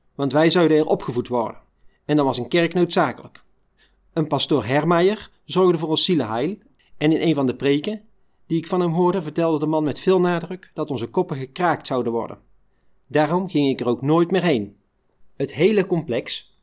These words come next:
het kamp Vught, was onderverdeeld in sectoren waarin de diverse gevangenen zaten opgeborgen. Het grootste gedeelte was voor Duitse burgers en stond onder Engels toezicht. Deze hadden het niet zo slecht.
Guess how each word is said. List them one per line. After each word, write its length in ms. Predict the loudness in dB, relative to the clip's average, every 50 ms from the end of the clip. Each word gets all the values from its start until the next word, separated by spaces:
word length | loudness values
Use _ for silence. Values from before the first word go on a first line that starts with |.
| _ _
het 160 | -8 -8 -8 -4
kamp 220 | -6 -6 -6 -4
Vught, 400 | 0 2 2 2 2 -4 -12 -10 _
was 220 | -6 -6 -6 -2
onderverdeeld 680 | 0 2 2 2 0 0 -2 -4 -2 0 0 0 0 -2
in 80 | -4
sectoren 680 | -2 -2 -2 -4 -2 0 0 2 2 0 -2 -4 -6 -6
waarin 240 | -6 -4 -2 -2 -4
de 100 | -4 -4
diverse 440 | -6 -6 0 0 0 2 0 -4 -8
gevangenen 720 | -10 -12 -12 -4 -2 0 0 0 0 -4 -4 -8 -10 -16 _
zaten 320 | -6 -4 -4 -4 -2 -4
opgeborgen. 600 | -4 -6 -6 -6 -6 -4 -4 -4 -4 -6 -10 -16 -20 _ _ _ _ _ _ _ _ _ _ _
Het 180 | -10 -10 -8 -2
grootste 360 | 2 2 2 2 0 0 0
gedeelte 320 | 2 2 4 2 2 2
was 200 | 0 -2 -4 -4
voor 200 | -6 -4 -4 -2
Duitse 380 | 2 2 2 2 2 0 -4 -4
burgers 520 | -4 -2 -2 -4 -6 -8 -12 -16 -16 -16 -20 -20 -20 -18 -8
en 100 | -6 -6
stond 280 | -2 0 0 0 2 0
onder 200 | -2 -2 -4 -2
Engels 300 | -2 0 0 0 0 0
toezicht. 440 | -2 -4 -4 -6 -10 -14 -20 -20 -20 -20 _ _ _ _
Deze 300 | 4 6 6 6 4 2
hadden 240 | 0 2 2 2 0
het 100 | 0 -2
niet 140 | -4 -2
zo 100 | -2 -2
slecht. 440 | -2 -2 -4 -4 -6 -8 -12 -20 -20